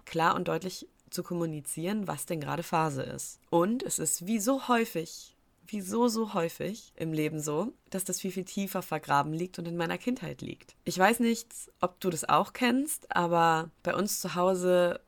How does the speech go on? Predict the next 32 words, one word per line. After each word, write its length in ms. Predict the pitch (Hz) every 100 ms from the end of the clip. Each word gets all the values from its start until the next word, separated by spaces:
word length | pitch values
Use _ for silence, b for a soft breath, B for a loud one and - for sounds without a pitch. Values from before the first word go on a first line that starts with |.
| _
waren 360 | - 160 160 160
oft 320 | 175 196 -
solche, 500 | 165 165 170 156 156
solche 320 | 156 151 156
Sätze 520 | 143 170 180 185 175
wie, 280 | 156 160 160
„Dafür 240 | 156 147 160
bist 200 | 156 160
du 40 |
noch 120 | 151
viel 140 | - 156
zu 140 | 170
jung, 540 | 160 180 180 180 180 -
das 140 | -
kannst 260 | 160 147 -
du 40 |
eh 140 | - 190
noch 160 | 190
nicht 220 | 175 175
verstehen“ 800 | - 160 - 180 170 165 165 165 -
und 240 | 156 147
„Ach, 140 | 180
das 160 | - 160
verstehst 500 | 156 - 185 180 -
du 60 | 165
nicht“ 500 | 160 160 151 - -
und 320 | 147 151 143 - -
so 200 | 165 180
weiter 280 | 175 202 185
und 120 | 170
so 100 | 175
fort. 420 | - 151 233 240